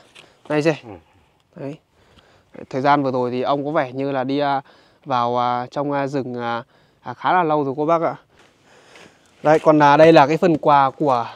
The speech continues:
Speaker 1: bà An Phạm là gửi cho, à, à,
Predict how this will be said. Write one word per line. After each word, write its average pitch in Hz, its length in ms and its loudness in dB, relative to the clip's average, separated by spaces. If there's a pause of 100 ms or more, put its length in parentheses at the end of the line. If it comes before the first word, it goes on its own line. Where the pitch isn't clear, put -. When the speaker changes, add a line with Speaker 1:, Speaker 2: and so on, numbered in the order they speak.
(200)
Speaker 1:
bà 143 180 2
An 147 220 2
Phạm 139 380 4
là 139 160 -2
gửi 135 200 -2
cho, 151 320 6
à, 156 260 6 (1000)
à, 143 300 0